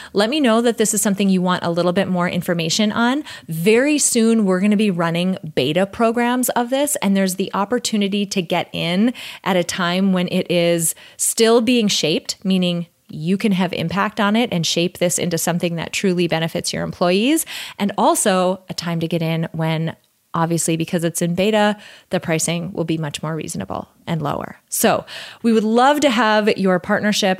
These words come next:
as we develop this important resource. We're hearing it more and more from our corporate clients that this is just tough. It's tough,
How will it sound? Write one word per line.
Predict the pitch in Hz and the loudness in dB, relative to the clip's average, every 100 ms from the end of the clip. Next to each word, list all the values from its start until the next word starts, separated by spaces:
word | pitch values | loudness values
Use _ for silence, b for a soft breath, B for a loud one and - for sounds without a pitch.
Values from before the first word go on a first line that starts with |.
| - | -2
as | 175 | -2
we | 180 | 0
develop | 175 175 165 165 | 0 2 2 0
this | 165 | -2
important | 180 170 180 170 165 | -4 -2 -2 -2 -2
resource. | 202 214 214 196 190 | 0 0 2 2 2
We're | 170 | 0
hearing | 170 180 175 | 0 0 0
it | 175 | -2
more | 180 175 175 | -2 0 0
and | 180 | 2
more | 208 220 214 214 B B | 4 4 4 2 B B
from | 190 170 | -4 -2
our | 170 | -2
corporate | - 214 233 - | -2 0 0 -2
clients | 208 196 190 185 - | -2 0 0 -2 -6
that | 165 170 165 160 - - _ _ _ | -4 -2 0 -2 -4 -14 _ _ _
this | 165 180 240 | -2 0 2
is | 233 | 2
just | 220 - | 0 0
tough. | 180 170 - - | -2 -2 -8 -10
It's | 170 - | -6 -4
tough, | 190 160 - | -2 -2 -4